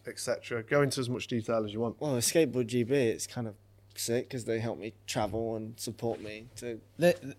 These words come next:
Speaker 2: do
Speaker 3: let,
Speaker 2: content.
Speaker 3: let's go at it. The f-, sorry to interrupt. The first, your first,
Speaker 1: Interrupt.
Speaker 3: before Skateboard G B and all that kind of thing, what was your first thoughts on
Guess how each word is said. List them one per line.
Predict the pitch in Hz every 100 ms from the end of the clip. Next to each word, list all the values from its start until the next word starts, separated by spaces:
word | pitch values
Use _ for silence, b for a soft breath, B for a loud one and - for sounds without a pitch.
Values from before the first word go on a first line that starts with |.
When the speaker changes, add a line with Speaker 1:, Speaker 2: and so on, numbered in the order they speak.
| -
Speaker 2:
do | 123
Speaker 3:
let, | 185 143
Speaker 2:
content. | 139 190
Speaker 3:
let's | 190 -
go | 185 170
at | 160 139
it. | 151 110
The |
f-, | 147 -
sorry | - 147 131
to | 131
interrupt. | 113 127 -
The | 131
first, | - 147 135 - - _ - -
your | - 151 151
first, | - 151 143 - - - _ _ _ -
Speaker 1:
Interrupt. | 123 -
Speaker 3:
before | 156 - 180 175 175 160 160 b b b b _ - -
Skateboard | - - 156 139 131
G | 143
B | 131 139 131
and | 123
all | 131
that | 131 120
kind | 139 127
of |
thing, | - 123
what | 135 147
was | 143
your | 147
first | - 160 147 139 - -
thoughts | - 147 127 -
on | 135 123 113 -